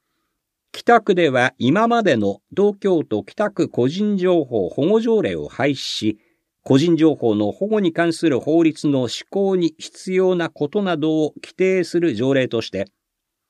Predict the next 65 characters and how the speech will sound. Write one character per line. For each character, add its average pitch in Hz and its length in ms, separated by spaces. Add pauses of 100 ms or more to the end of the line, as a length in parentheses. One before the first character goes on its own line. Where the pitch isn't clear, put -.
(280)
東 208 200
京 208 220
都 113 220
北 233 340
区 123 340
個 139 200
人 208 240
情 196 200
報 135 240
の 113 140
保 214 140
護 226 140
に 175 120
関 160 240
す 151 240
る 110 220 (260)
法 208 260
律 180 380
施 - 160
行 226 240
条 208 240
例 117 160
を 110 260
制 127 240
定 120 220
す 139 120
る 139 80
予 92 120
定 73 200
で 65 120
す。 - 200 (920)
ま 113 120
た、 123 200 (160)
個 165 140
人 156 180
情 151 180
報 127 220
の 120 140
保 180 140
護 175 120
に 143 140
関 143 260
す 160 240
る 123 120
法 160 220
律 160 260
の 143 260 (260)
保 143 160
護 220 200
対 214 280
象 202 320
外 202 340
と 160 200
な 165 220
る 123 240 (100)
亡 120 160
く 220 100
な 226 120
っ 220 40
た 202 180
方 196 240
の 113 160
情 143 280
報 127 460
を 123 60